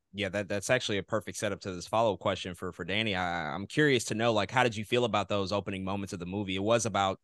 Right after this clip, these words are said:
twenty or so minutes where we just kind of meet his family. We, we learn about his situation. They're facing eviction.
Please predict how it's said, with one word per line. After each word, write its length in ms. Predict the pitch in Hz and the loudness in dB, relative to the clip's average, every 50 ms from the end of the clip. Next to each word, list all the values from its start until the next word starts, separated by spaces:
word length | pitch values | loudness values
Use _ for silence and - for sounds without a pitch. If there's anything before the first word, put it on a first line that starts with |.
| - - - _ _ - | -16 -20 -20 _ _ -10
twenty 320 | - 139 147 175 175 151 131 | -6 -2 0 2 4 4 4
or 80 | 113 | 4
so 200 | - - 135 127 | 4 4 4 4
minutes 340 | 113 113 123 127 117 107 - | 4 2 2 0 0 -2 -2
where 100 | 110 101 | -2 -2
we 80 | 104 113 | 0 0
just 160 | 123 127 113 | -2 -2 -4
kind 160 | - 127 113 | -2 -2 -2
of 80 | 98 85 | -2 -2
meet 180 | 98 113 120 113 | -2 0 0 0
his 120 | 101 - | -2 0
family. 400 | - 110 110 110 107 107 107 104 | 0 0 2 2 0 0 -2 -2
We, 240 | 95 98 104 101 98 | -2 -2 -2 -4 -4
we 120 | 95 98 98 | -4 -4 -2
learn 180 | 107 113 113 | 0 0 0
about 140 | 107 107 107 | 0 0 0
his 100 | 101 - | 0 -2
situation. 580 | - 107 - - 104 101 104 101 - 110 98 98 | -4 -4 -4 0 2 2 2 2 0 -4 -4 -4
They're 100 | 92 90 | -6 -2
facing 360 | - 107 107 101 - 107 98 | 0 0 0 0 0 -2 -2
eviction. 640 | 92 87 104 107 101 - - 104 98 98 101 95 | -2 0 -2 -2 -2 -2 -2 -2 -2 -2 -4 -6